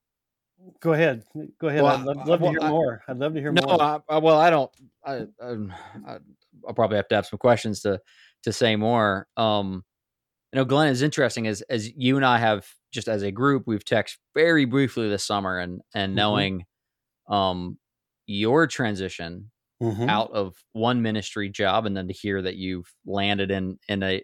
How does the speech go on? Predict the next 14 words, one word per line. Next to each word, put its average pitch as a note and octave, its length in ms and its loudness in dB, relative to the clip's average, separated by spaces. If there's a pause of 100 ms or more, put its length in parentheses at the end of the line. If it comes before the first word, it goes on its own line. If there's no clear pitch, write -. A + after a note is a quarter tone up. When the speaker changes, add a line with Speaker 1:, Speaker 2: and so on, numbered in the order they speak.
(140)
Speaker 2:
in G2 80 -4
another G2 300 -2
ministry G2 360 -4
job, G2+ 120 -2
which G#2+ 120 -12
is F2+ 120 -12 (320)
totally D3 380 4
not A#2 200 0
surprising. A2+ 560 -2
I, F#2+ 120 -2 (120)
you G#2+ 120 -6
know, F2+ 100 -6
I, F2+ 140 -6 (260)
I F#2+ 200 0